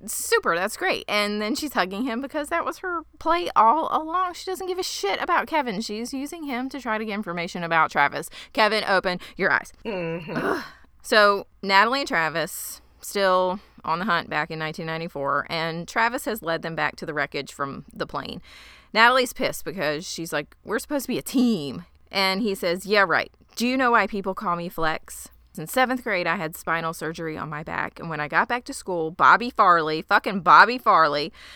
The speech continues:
Speaker 1: saw my scar in the locker room and told everybody that I got one of my ribs removed so I'd be flexible enough to suck my own dick."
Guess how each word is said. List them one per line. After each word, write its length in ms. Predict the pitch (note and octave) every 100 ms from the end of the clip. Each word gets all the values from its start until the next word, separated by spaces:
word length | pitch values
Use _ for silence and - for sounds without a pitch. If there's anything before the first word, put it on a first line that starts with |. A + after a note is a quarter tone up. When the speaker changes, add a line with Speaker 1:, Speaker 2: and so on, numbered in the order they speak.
| -
Speaker 1:
saw 400 | - A3 G3+ A3+
my 160 | B3 B3
scar 540 | - G#3+ F3+ E3+ E3
in 180 | - F3
the 40 |
locker 340 | E3 D#3 - D3+
room 280 | D#3 D#3 D3+
and 140 | E3
told 240 | F#3 D#3+ -
everybody 600 | D#3 F3 F#3 F3+ F#3 F3+
that 160 | D3+
I 60 | C#3+
got 180 | - E3
one 120 | E3+
of 40 | F#3+
my 100 | F#3
ribs 360 | E3 D#3+ F3+
removed 480 | F3 E3 D#3+ D3 C#3+
so 140 | - E3+
I'd 160 | D#3
be 120 | D#3 D3+
flexible 480 | C#3+ C#3+ D#3 E3
enough 320 | D#3+ D3 - -
to 100 | F#3+
suck 260 | D#3 -
my 220 | D3+ D3
own 120 | C#3 C#3+
dick." 320 | - - -